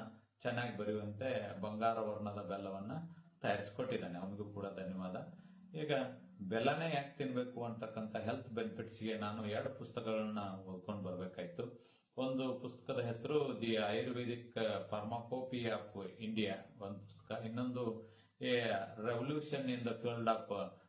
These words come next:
ನ್ಯಾಚುರಲ್ ಸ್ವೀಟ್‌ನೆಸ್, ಎಸ್ ಪಿ ಶರ್ಮಾ ಅವ್ರು ಬರೆದಿರ್ತಕ್ಕಂಥ ಪುಸ್ತಕ ಓದ್ಕೊಂಡು ಬಂದು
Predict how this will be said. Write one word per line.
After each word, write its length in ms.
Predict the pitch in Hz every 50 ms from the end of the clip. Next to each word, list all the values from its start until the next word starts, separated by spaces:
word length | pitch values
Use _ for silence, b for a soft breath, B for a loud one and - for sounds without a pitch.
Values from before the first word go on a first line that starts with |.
| B - 98
ನ್ಯಾಚುರಲ್ 560 | 98 104 107 113 110 113 123 123 131 123 120
ಸ್ವೀಟ್‌ನೆಸ್, 480 | - 107 95 - - 95 95 90 - 98
ಎಸ್ 240 | 98 92 - - -
ಪಿ 100 | 117 107
ಶರ್ಮಾ 400 | - - 101 95 110 127 131 120
ಅವ್ರು 160 | 107 104 101
ಬರೆದಿರ್ತಕ್ಕಂಥ 640 | 98 95 90 95 92 - - 95 - - 95 92 95
ಪುಸ್ತಕ 400 | 95 - - - - - - 104
ಓದ್ಕೊಂಡು 460 | 98 95 95 95 - - 104 98 92
ಬಂದು 580 | 98 104 127 135 131 113 104 - - - -